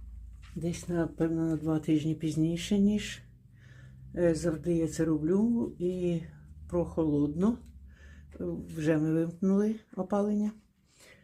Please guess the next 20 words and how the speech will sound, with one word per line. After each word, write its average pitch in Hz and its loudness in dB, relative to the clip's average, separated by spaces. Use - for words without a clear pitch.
е, 170 0
тому 175 0
і 170 2
світло 175 0
не 165 4
завжди 156 0
досвічується, 240 0
і 156 -2
вони 160 2
витягуються. 139 -4
Я 170 6
їх 151 2
підсипала, 269 0
і 165 -2
так, 170 -4
як 156 -4
я 160 -2
вам 151 0
і 151 2
обіцяла, 220 -2